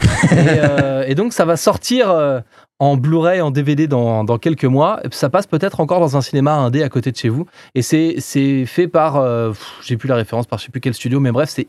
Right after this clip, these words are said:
Speaker 2: hyper mortel, hyper quali. Et, euh,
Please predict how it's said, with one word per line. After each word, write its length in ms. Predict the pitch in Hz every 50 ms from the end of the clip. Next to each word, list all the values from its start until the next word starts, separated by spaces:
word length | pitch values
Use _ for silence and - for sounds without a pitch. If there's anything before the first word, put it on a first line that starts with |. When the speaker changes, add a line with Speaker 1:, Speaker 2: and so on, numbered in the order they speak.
| _ _
Speaker 2:
hyper 440 | - 226 254 220 _ 285 269 254 202
mortel, 540 | 180 175 190 196 - - - 214 208 196 151 - - - - - - _ _
hyper 400 | 226 226 208 - 254 247 214 -
quali. 340 | - - 185 180 196 220 247 _ _ - - - - _ _
Et, 300 | - 160 165 175 185 185 185
euh, 1200 | 170 156 151 143 143 143 139 135 135 131 127 120 117 117 113 113 110 107 107 107 104 104 104 -